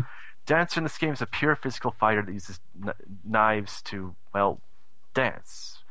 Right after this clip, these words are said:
Dance is basically command, just, like, random thing of, like, four different effects of either it tries to charm the opponent, or it steals some H P, or it steals some M P,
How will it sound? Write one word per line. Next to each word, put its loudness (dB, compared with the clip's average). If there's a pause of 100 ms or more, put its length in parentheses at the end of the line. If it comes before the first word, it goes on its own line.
(340)
Dance 4
is -6
basically 2
command, 2
just, 0
like, -4
random 4
thing 2
of, 2
like, 0
four 4
different 4
effects 0
of -2 (680)
either 6
it 4
tries 4
to -8
charm 4
the -2
opponent, 2
or 2
it 0
steals 2
some 0
H 0
P, 0
or 6
it -2
steals 4
some -2
M 2
P, 4